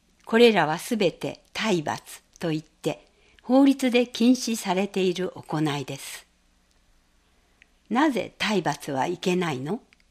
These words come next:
体罰が繰り返されると、子どもの心身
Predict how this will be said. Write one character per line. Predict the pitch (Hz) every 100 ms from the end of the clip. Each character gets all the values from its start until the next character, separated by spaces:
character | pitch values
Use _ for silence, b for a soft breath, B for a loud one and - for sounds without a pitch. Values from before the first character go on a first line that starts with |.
| _ _ _ _ _ _ _ b b b -
体 | 277 277
罰 | 233 196 -
が | 156 180
繰 | - 202
り | 208
返 | 208 185 180
さ | 196
れ | 165 160
る | 143
と、 | - - _ _ b b b b
子 | - 226
ど | 262
も | 247 233
の | 226 220
心 | - - 302 262
身 | -